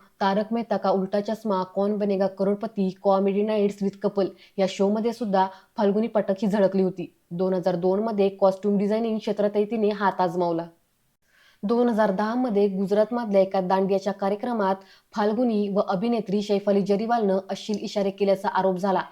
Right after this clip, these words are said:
आणि तक्रारही दाखल झाली. दोन हजार बावीसमध्ये नेहा कक्कडच्या मैंने पायल है छनकाई या रिमेकमुळं फाल्गुनी पुन्हा चर्चेत आली आणि तिनं यावरती नाराजी व्यक्त केली. त्यानंतर काही दिवसांनी नेहा कक्कडने फाल्गुनीला भेटून तिची नाराजी ही दूर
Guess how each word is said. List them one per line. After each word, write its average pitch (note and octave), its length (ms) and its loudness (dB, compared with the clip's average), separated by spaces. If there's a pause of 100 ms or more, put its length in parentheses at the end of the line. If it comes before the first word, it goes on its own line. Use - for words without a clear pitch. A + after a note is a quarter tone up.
(280)
आणि G#3 140 -2 (100)
तक्रारही G3 360 2
दाखल F#3+ 300 0
झाली. F3+ 240 0 (480)
दोन A3+ 220 2
हजार G#3+ 260 2
बावीसमध्ये G3+ 680 2
नेहा G#3 260 4
कक्कडच्या G3+ 560 -2 (360)
मैंने G#3 220 4
पायल G3 420 0
है G3+ 120 -2 (120)
छनकाई A#3 420 -2 (220)
या G3+ 160 2
रिमेकमुळं A3 540 2 (120)
फाल्गुनी B3 340 2
पुन्हा A3 340 -2
चर्चेत G3 400 -2
आली F3 180 -2 (300)
आणि F#3 160 0
तिनं G#3+ 360 2 (260)
यावरती G#3 480 0
नाराजी G3 420 2
व्यक्त G3 320 0 (100)
केली. F3 200 -2 (500)
त्यानंतर G#3 500 0
काही G3+ 220 0
दिवसांनी G#3 500 0
नेहा G3+ 260 0
कक्कडने G3+ 520 -2
फाल्गुनीला G3 540 0
भेटून A#3 360 0
तिची G#3+ 460 -6
नाराजी A3 420 2
ही G#3 140 -2
दूर G3+ 220 0